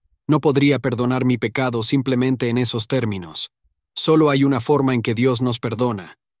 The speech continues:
Es porque envió a su único Hijo engendrado desde el cielo a la tierra, y a la agonía, la vergüenza y la muerte en la cruz, en quien tenemos redención por su sangre.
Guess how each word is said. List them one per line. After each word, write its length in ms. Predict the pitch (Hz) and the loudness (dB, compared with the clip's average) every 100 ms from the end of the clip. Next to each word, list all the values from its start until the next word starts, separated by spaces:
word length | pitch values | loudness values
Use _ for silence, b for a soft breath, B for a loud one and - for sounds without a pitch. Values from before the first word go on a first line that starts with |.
| _ | _
Es 200 | - 135 | -2 0
porque 260 | - 139 143 | 0 0 2
envió 340 | 127 131 143 | 2 4 4
a 60 | 135 | 2
su 160 | 113 127 | 0 2
único 380 | 139 127 135 | 2 2 2
Hijo 260 | 135 135 135 | 2 2 -2
engendrado 640 | 117 - 120 123 135 127 | -4 -2 -2 -2 -2 -2
desde 260 | 120 120 120 | -2 -2 -2
el 80 | 110 | -2
cielo 320 | - 139 131 | 0 2 0
a 60 | |
la 100 | 120 | -2
tierra, 480 | 101 131 127 95 87 _ _ _ | -2 0 0 -6 -14 _ _ _
y 80 | - | 0
a 60 | 139 | 2
la 160 | 139 | 2
agonía, 640 | 135 131 135 139 107 87 _ _ _ | 2 2 4 4 2 -6 _ _ _
la 140 | 135 | -2
vergüenza 560 | 131 127 139 143 131 131 | 0 0 0 2 0 0
y 40 | |
la 120 | 127 | 0
muerte 340 | 120 131 117 131 | 0 -2 -2 -4
en 140 | 123 | -2
la 80 | 117 | -4
cruz, 440 | - 127 95 - - _ _ _ | -2 -2 -2 -6 -10 _ _ _
en 160 | - 135 | 0 2
quien 200 | 143 135 | 2 0
tenemos 380 | 131 135 139 127 | 2 2 2 0
redención 640 | 127 131 123 113 139 127 | 0 -2 0 0 0 0
por 160 | 117 131 | -2 -2
su 120 | 120 | -2
sangre. 520 | - 127 110 90 - | -2 -2 -4 -8 -14